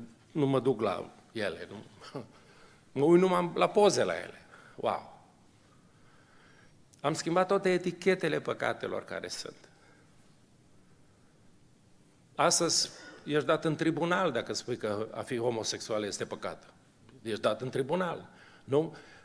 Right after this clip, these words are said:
Dacă nu le faci prăjitură pentru Ion și Gheorghe care se însoară, te dau în tribunal. Trăim vremuri foarte grele,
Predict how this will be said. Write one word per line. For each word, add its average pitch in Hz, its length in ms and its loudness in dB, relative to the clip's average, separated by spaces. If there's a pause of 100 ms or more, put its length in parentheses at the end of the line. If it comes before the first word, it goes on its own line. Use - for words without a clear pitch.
(640)
Dacă 120 320 0
nu 156 120 2
le 180 140 4
faci 160 260 0
prăjitură 147 680 2
pentru 98 520 -6
Ion 123 220 0
și 107 420 -8 (220)
Gheorghe 120 320 2
care 104 240 -2
se - 160 -2
însoară, 170 360 0
te 170 120 -4
dau 175 180 -2
în 165 60 -4
tribunal. 151 400 -8 (3250)
Trăim 175 260 2
vremuri 180 340 2
foarte 175 400 0
grele, 113 440 -4